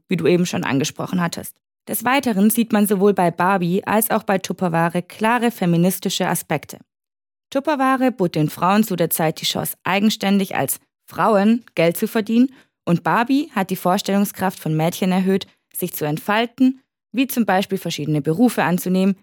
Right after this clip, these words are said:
die nicht in das zu der Zeit und in Stereotypen gedachte binäre Raster fallen.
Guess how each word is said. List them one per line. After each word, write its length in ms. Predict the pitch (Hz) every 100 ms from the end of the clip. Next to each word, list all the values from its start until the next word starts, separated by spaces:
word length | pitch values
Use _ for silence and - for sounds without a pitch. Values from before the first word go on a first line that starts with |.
| _
die 100 | 175
nicht 320 | 170 220 269 -
in 140 | 180
das 180 | 165 165
zu 120 | 170
der 180 | 156 143
Zeit 420 | - 160 170 - _ -
und 160 | 185 170
in 100 | 165
Stereotypen 680 | 185 170 170 - 185 196
gedachte 500 | 165 156 156 - 214
binäre 480 | 180 160 147 156 165
Raster 300 | 143 - -
fallen. 380 | - 113 95